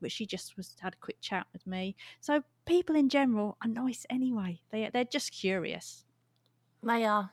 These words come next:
Speaker 2: yeah. Like you say, people tend not to approach anyway, don't they, quite honestly? Um,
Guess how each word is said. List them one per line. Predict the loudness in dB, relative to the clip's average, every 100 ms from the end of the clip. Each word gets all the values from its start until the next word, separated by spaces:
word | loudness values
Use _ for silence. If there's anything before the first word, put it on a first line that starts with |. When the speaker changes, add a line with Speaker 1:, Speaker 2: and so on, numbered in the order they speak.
| -4
Speaker 2:
yeah. | 0 0 0 -10 _ -14 0
Like | 4 4
you | 4
say, | 2 2
people | 2 2 0
tend | 2 4 6 6
not | 2 -2
to | -2 0
approach | 2 2 2 0
anyway, | 0 2 0
don't | 0 0 0
they, | -4 -4
quite | -2 0
honestly? | 0 -4 -2 -2 -2 -2
Um, | 0 2 0